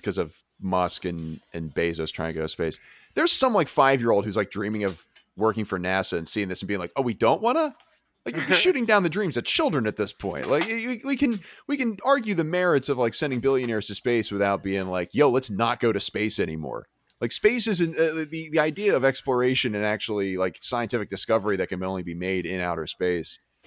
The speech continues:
Speaker 1: does not need to be disparaged just because, like, Richard Branson can do it now too.
Speaker 2: <laughs>
Speaker 1: Like, yeah, like, it's how they think. They're,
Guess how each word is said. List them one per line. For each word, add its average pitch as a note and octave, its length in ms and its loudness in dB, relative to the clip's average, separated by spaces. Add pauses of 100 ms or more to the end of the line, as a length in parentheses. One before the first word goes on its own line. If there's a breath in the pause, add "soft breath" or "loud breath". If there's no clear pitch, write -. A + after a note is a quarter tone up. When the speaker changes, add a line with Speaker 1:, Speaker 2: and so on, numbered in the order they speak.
(400)
Speaker 1:
does G#2+ 180 -6
not A2+ 240 2
need G#2+ 140 -6
to G2 60 -8
be G2 200 -6
disparaged F#2+ 640 2
just - 240 -4
because, F#2+ 480 -2
like, F#2 320 -6 (360)
Richard A2 360 -2
Branson F#2 480 -4
can E2+ 160 -6
do E2 200 -4
it D#2 120 -10
now D#2 240 -4
too. E2 480 -2
Speaker 2:
<laughs> B2+ 460 -14 (600)
Speaker 1:
Like, F#4+ 160 -2
yeah, A4 80 2 (100)
like, G#4+ 140 -4
it's - 340 -6
how F#4+ 140 -10
they F#4+ 120 -6
think. - 380 -6 (300)
They're, E4+ 240 -2